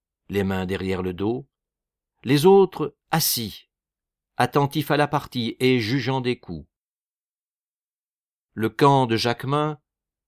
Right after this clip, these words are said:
prit d'abord de l'avance, et fit sept points sans en laisser faire un seul aux autres. Puis, le camp opposé se rattrapa par un coup de cinq, Bezacier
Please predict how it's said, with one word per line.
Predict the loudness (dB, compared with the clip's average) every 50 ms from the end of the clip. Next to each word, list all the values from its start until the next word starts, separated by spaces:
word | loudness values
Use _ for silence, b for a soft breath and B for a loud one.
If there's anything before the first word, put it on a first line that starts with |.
| _ _ _ _ _
prit | -6 -4 -2
d'abord | 0 0 2 2 0 0 2
de | 0 0
l'avance, | 0 0 -2 -4 -6 -8 -8 -10 -8 -8 -8 -10 -12 -18 _ _ _ _ _ _ _ _ _ _ _ _ -2
et | -2 -2
fit | 0 -2 -2
sept | 0 2 2 2 2 0 -2
points | _ -2 2 2 2 2 0 -2 _ _ _ _ _ _ _ _ _ _ -8
sans | -2 4 4 4 6 4
en | 4 2
laisser | 2 2 2 0 -2
faire | -2 0 -2 -2 0
un | 0 -2
seul | 0 0 0 2
aux | 2 0 0 -2
autres. | -8 -12 -12 -16 _ -20 _ _ _ _ _ _ _ _ _ _ _ _ _ _ _ _ _ _ _ _ _ _
Puis, | -18 -12 -8 -6 -6 -6 -8 _ _ _ _ _ _ _ _ _ _ _ _ _ _ _
le | 2 2 2
camp | 2 4 4 6 6
opposé | 6 4 4 2 2 4 4 4 2 2
se | 2 0
rattrapa | 0 0 0 -2 0 0 -2 0 4 2 2 2
par | 2 0 0 0
un | 0 0
coup | -2 -4
de | -4 -2
cinq, | -4 -2 0 0 -2 -2 -6 -10 -16 -20 -20 _ _ _ _ _ _ -6
Bezacier | 0 0 0 2 2 2 2 0 -2 2 2 2 0 0 _